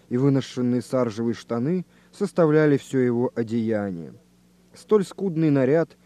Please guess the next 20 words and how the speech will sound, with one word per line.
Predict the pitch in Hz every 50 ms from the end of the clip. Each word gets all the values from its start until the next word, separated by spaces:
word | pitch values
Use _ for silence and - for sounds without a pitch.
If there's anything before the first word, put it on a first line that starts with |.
| _ _ _ _ -
полагается | 135 127 127 120 107 117 123 123 120 110 - - 117
для | 104 107 110 113 113 110
эшафота. | 98 - - 113 101 - - 104 101 95 90 - - - - _ _ _ _ _ _ _ _ _ -
Палач | 123 123 131 135 127 -
воспользовался | 117 120 123 - - - 139 131 117 107 117 117 110 - 120
своим | 110 - 117 117 117 113 107
правом | - 120 139 165 180 170 170 170 151 - _ _ _ _ _ _
и | - 214
завладел | 196 240 214 214 214 190 170 208 202 185 -
имуществом | 151 147 147 151 156 143 - - 143 - - - 139 127 -
осужденного, | - 120 107 - 123 110 107 107 107 139 160 156 151 147 147 143 143 135 - _ _ _ _ -
решив, | 170 202 - - 220 202 -
что | - - -
ему | 175 170 165 160
для | 143 135 143 127
смерти | - - 143 156 160 143 - - 139 135 117 - _ _ _ -
достаточно | 123 135 123 - - 135 127 117 - - - - 123 123 120 - _
и | 113 113
этих | 110 107 104 - 110 - - -
отрепьев. | 113 107 - 113 104 104 95 90 - - 82 69